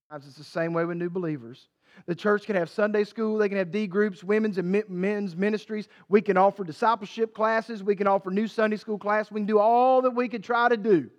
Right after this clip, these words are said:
But if you don't want to grow, and if you don't want to be a part, what else can we do? What else can we do? Listen, it's maturity. And many times the pitiful believer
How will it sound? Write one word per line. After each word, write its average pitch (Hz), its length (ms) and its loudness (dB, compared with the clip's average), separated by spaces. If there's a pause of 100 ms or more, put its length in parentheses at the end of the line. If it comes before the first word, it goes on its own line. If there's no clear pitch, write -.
(1400)
But 135 200 -6
if - 160 -12
you 120 60 -12
don't 175 460 -4
want 208 220 -8
to 208 60 -6
grow, 113 320 -12 (400)
and 131 100 -16
if 113 140 -20
you 110 80 -16
don't 170 340 -2
want 196 140 -8
to 185 40 -10
be 196 120 -6
a 196 60 -4
part, 196 420 -4 (1400)
what 151 140 -6
else 185 160 -12
can 170 180 -12
we 170 100 -10
do? 190 180 -12 (1400)
What 160 220 -4
else 196 160 -10
can 160 240 -12
we 156 80 -12
do? 139 180 -12 (1040)
Listen, 156 320 -8 (960)
it's 151 200 -10 (360)
maturity. 143 720 -8 (180)
And 160 140 -4
many 233 180 -2
times 170 480 -6
the 139 120 -6
pitiful 240 420 -4
believer 185 540 -2